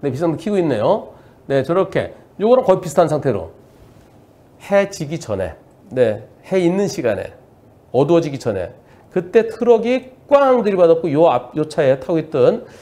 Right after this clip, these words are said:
그 차가 고장 나갔고요. 고장 나서 비상등 켜고요, 켜고 있었던 거예요. 그런데 저랑 똑같은 상황에서 뒤에서 오던 대형 트럭이 그냥 들이받아서 앞에 운전자가 사망하는 사고가 있었습니다.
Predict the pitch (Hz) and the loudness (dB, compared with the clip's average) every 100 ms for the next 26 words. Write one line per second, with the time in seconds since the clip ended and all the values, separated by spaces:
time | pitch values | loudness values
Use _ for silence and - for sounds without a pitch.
0 | - - 220 226 208 190 180 180 139 180 | -8 0 0 2 0 2 2 2 2 2
1 | 175 139 123 - 147 156 92 - - - | 2 0 -2 -4 -6 -6 -10 -14 -20 -2
2 | 165 196 208 190 196 143 160 170 165 - | 2 4 2 0 -4 -2 -2 0 -4 -8
3 | 139 135 135 104 - 139 120 - 101 92 | -4 -2 -2 -4 -6 -6 -6 -6 -8 -8
4 | 87 - - _ _ - 247 226 143 - | -8 -10 -16 _ _ 0 2 2 0 -2
5 | - _ _ - 220 247 247 240 220 208 | -14 _ _ -2 0 2 0 -4 -2 0
6 | 220 226 170 180 196 208 - 143 175 160 | 0 0 0 2 2 0 2 2 2 0
7 | 185 208 - - 123 160 226 233 - 175 | -2 -2 -8 -10 -2 2 4 2 0 -2
8 | 151 143 117 143 185 220 - - - 110 | 0 -2 -4 -2 -2 -4 -10 -16 -8 -8
9 | - 143 151 196 240 - _ - _ _ | -6 -2 -2 -2 -6 -16 _ -20 _ _
10 | - 120 127 120 117 123 165 165 151 175 | -12 -8 -4 -2 -2 -2 -4 -2 -2 0
11 | 170 160 131 123 101 - - - - - | 0 -2 -2 -2 -4 -8 -18 -18 -18 -18